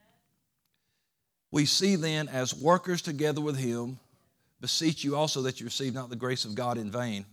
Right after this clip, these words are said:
Man, that's a big, that's a whole message right there. But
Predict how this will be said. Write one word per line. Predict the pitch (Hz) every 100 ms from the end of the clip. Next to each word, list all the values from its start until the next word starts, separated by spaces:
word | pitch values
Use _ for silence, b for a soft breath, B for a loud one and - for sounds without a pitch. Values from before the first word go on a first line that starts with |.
| 123
Man, | 120
that's | 120 -
a |
big, | 104 123 104 - _ - _ _
that's | 117 113
a | 107
whole | 123 117
message | 123 - 104
right | 113 110
there. | 120 117 101 b b b b -
But | 131 120